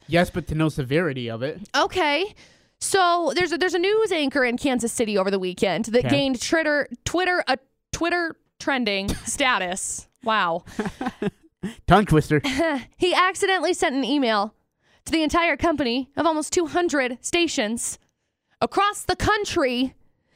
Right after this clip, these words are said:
Speaker 2: to let them know he was sick on Friday and needed the day off. Oh my gosh. This is the best thing that I have ever seen.
Speaker 1: <laughs>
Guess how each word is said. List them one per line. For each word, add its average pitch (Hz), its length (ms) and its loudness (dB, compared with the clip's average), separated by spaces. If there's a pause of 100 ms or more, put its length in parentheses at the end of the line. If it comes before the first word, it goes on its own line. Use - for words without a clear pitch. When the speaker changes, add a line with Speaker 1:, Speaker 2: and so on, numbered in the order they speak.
(600)
Speaker 2:
to 359 100 4
let 349 220 2
them 339 200 2
know 330 180 4
he 302 160 -2
was 294 100 0
sick 349 240 -2
on 311 200 2
Friday 277 420 2
and 247 100 2
needed 240 240 0
the 220 60 0
day 220 220 2
off. 185 440 -2 (680)
Oh 415 300 4
my 453 260 2
gosh. 269 680 0 (400)
This 285 160 0
is 294 100 -6
the 302 100 2
best 320 540 0
thing 226 580 0
that 233 100 0
I 247 120 2
have 247 200 -2
ever 233 240 0
seen. 202 680 2
Speaker 1:
<laughs> 392 40 6